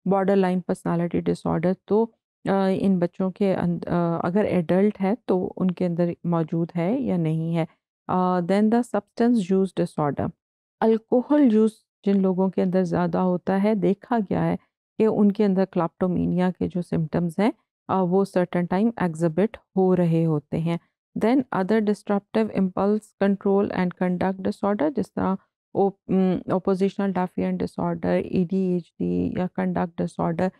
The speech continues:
इनके जो, अ, फीचर्स हैं, वो तो मौजूद नहीं हैं। In short, अगर आपके पास कोई भी पेशेंट आया है जिसे kleptomania का प्रॉब्लम है, तो you need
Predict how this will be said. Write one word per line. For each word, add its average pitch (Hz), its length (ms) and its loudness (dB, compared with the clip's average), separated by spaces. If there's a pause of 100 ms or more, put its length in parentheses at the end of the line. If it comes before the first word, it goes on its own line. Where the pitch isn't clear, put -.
(280)
इनके 220 360 2
जो, 214 200 2
अ, 185 260 0
फीचर्स 185 520 -4
हैं, 214 140 2
वो 190 300 0
तो - 180 -2
मौजूद 180 520 -2
नहीं 175 320 -2
हैं। 240 160 2 (560)
In 254 200 6
short, 196 480 0
अगर 190 260 0
आपके 202 480 -2
पास 180 480 -2
कोई 185 160 2
भी 220 180 0
पेशेंट 180 460 -2
आया 165 260 -2
है 185 200 -2
जिसे 190 280 -4
kleptomania 170 880 -4
का 170 80 -4
प्रॉब्लम 160 520 -4
है, 196 180 -2 (400)
तो 208 80 4
you 196 200 2
need 190 300 2